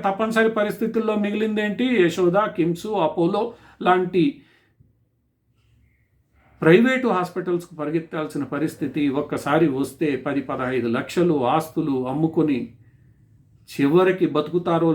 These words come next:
లేదో తెలియని దుస్థితిలో ఈరోజు కుటుంబాలు, క్యాన్సర్ రోగిన ఎవరైనా తమ కుటుంబంలో పడితే బాధపడాల్సిన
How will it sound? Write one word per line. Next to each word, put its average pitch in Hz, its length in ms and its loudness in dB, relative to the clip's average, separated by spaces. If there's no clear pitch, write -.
లేదో 160 200 2
తెలియని 160 440 4
దుస్థితిలో 170 680 -2
ఈరోజు 143 320 -2
కుటుంబాలు, 135 580 -2
క్యాన్సర్ 139 440 -2
రోగిన 139 320 0
ఎవరైనా 139 400 -2
తమ 127 200 -4
కుటుంబంలో 139 420 -2
పడితే 127 280 -4
బాధపడాల్సిన 123 640 -4